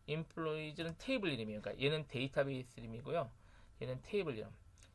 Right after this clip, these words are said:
여기서부터 줘야 한다는 얘기죠. 그러니까 여기서 줘, 그러니까 사실 이 셀렉트 문이 이렇게 되고 이게 그리고 너무 많거든요, 이것도. 그러면 리밋. 자, 오백 건만 복사할 거예요. 리밋하고 오백. 이렇게 하면요.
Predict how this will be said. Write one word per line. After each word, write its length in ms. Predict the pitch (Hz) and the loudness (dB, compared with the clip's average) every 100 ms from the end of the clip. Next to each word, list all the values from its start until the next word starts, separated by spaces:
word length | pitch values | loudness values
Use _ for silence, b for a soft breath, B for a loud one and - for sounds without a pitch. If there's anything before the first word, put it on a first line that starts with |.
| - | 2
여기서부터 480 | 127 175 214 170 175 | 4 8 8 6 2
줘야 160 | 143 127 | 6 6
한다는 220 | 120 107 | 6 0
얘기죠. 300 | 107 - 165 - - - | -4 -6 -6 -8 -18 -4
그러니까 380 | 127 123 160 151 | 0 0 0 -4
여기서 180 | 123 | -6
줘, 160 | 131 143 139 B B | -2 -4 -4 B B
그러니까 100 | - | 0
사실 200 | 226 233 | 2 4
이 80 | 190 | 4
셀렉트 520 | - 262 269 - - | 4 2 0 -2 0
문이 320 | 233 220 214 | 4 6 6
이렇게 240 | 185 165 160 | 4 0 -2
되고 140 | 156 | -2
이게 220 | 143 139 - - - - - - - - - - - - | 0 -2 -4 -14 -20 -20 -20 -20 -20 -20 -20 -20 -20 -10
그리고 400 | 165 160 160 147 - B B | -4 0 0 -2 -6 B B
너무 200 | - 185 | 6 8
많거든요, 360 | 165 113 135 139 | 8 6 4 -2
이것도. 380 | 110 - 214 226 | -2 2 2 2
그러면 340 | - 143 214 - - - - - - | -2 -4 -4 -6 -14 -14 -12 -10 -8
리밋. 220 | - 123 - - - | -8 -8 -8 -14 -10
자, 100 | - | -2
오백 240 | 143 202 | 6 6
건만 240 | 185 156 131 | 6 0 0
복사할 420 | - - - 101 | -6 -8 -4 -4
거예요. 140 | 101 | -4
리밋하고 1160 | 101 120 123 131 - - - - - 117 117 - | -4 -4 -4 -8 -16 -20 -18 -18 -10 -8 -4 -4
오백. 300 | 127 113 104 - - - - - B B B B B - - - - - | -2 -4 -6 -8 -16 -20 -20 -18 B B B B B -20 -20 -20 -12 -6
이렇게 220 | 175 220 | 4 6
하면요. 380 | 151 156 160 | 6 4 2